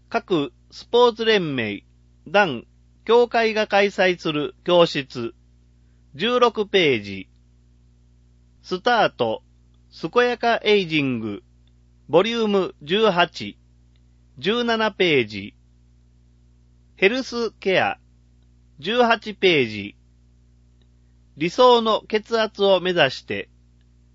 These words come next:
十九ページ。姿勢インフォ。お知らせ。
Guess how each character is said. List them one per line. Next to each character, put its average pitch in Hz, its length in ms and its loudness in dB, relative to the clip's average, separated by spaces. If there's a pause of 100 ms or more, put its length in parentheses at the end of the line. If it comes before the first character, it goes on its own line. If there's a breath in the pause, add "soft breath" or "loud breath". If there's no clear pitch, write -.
(200)
十 220 260 -4
九 220 260 -6
ペ 160 340 0
ー 110 40 -8
ジ。 101 300 -12 (1300)
姿 190 280 -4
勢 254 400 0
イ 233 160 -4
ン 185 160 -2
フ - 140 -6
ォ。 117 180 0 (680)
お 147 80 -4
知 202 160 -2
ら 190 140 2
せ。 135 340 -6